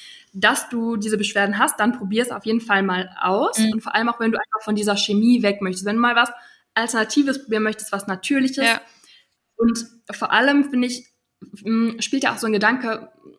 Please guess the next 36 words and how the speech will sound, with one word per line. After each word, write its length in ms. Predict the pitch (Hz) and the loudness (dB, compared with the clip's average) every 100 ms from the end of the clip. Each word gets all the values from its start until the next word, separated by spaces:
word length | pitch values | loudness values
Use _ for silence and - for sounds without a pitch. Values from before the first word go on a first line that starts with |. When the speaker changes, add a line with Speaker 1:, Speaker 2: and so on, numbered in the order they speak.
| _ - | _ -8
Speaker 1:
so 120 | 214 | -2
eine 100 | 220 | 0
Einstellung 420 | 202 269 277 226 208 | 2 2 2 0 2
mit 200 | 220 226 | 2 2
dem 120 | 226 | 0
Körper 360 | - 302 311 170 | 0 0 2 0
einfach 500 | 180 180 175 - - _ 185 | -2 -6 -8 -10 -20 _ -10
so 300 | 180 180 180 | -6 -2 -2
rein. 440 | 180 180 175 175 | 0 2 2 0
Also 220 | 190 196 | -2 0
wenn 100 | 208 | 0
ich 200 | 226 - - - - | 0 -4 -12 -20 -10
Schmerzmedikamente 840 | - 233 285 294 269 269 254 262 254 | 0 2 2 0 -2 0 0 0 2
nehme, 160 | 247 | 2
dann 140 | 240 202 | 2 0
stelle 220 | - 226 | -2 -4
ich 120 | 226 | -2
was 160 | 185 - | -2 0
still. 540 | - - 196 165 277 | 0 4 4 4 2
Speaker 2:
Mhm. 120 | - - _ - | -2 -12 _ -2
Speaker 1:
So, 100 | 190 | 2
dann 120 | 185 | 4
nehme 220 | 214 311 | 6 4
ich 140 | 359 | 0
etwas 360 | - - 294 320 | -4 2 2 2
Speaker 2:
Ja. 100 | - - | -4 -4
Speaker 1:
und 180 | 202 | -2
das 140 | 190 185 | -2 0
Symptom 340 | 190 226 247 | -2 0 0
ist 280 | 208 185 175 | 0 -2 -2
weg. 140 | 180 | 0
Speaker 2:
Ja. 140 | 214 - - - - | 0 -2 -8 -20 -6
Speaker 1:
Ich 100 | 196 | 2
nehme 160 | 214 220 | 2 4
vielleicht 300 | 202 202 202 | 2 2 2
auch 400 | 180 185 180 - | 0 0 -4 -18